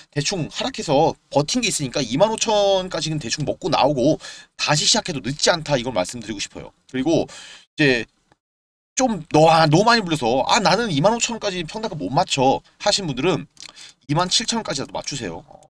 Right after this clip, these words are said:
뭐 삼만 원까지도 갈 수밖에 없어요, 얘는. 삼만 원 목표가 나와도 가-, 되-, 되니까. 자, 그러면은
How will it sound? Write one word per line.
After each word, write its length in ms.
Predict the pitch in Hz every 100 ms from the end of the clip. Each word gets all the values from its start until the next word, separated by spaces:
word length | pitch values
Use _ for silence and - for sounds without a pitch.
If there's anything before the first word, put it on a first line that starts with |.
| _
뭐 140 | 156 160
삼만 300 | - 254 240
원까지도 280 | 226 180
갈 220 | 139 - 117
수밖에 260 | 160 156
없어요, 300 | 104 - 147
얘는. 220 | 98 82 76 - _ _
삼만 260 | - 202 196
원 100 | 180
목표가 320 | 127 160 151
나와도 220 | 135 120
가-, 220 | 120 104 98
되-, 260 | - 107
되니까. 440 | 101 95 82 - 98
자, 240 | 110 110
그러면은 400 | 117 117 175 220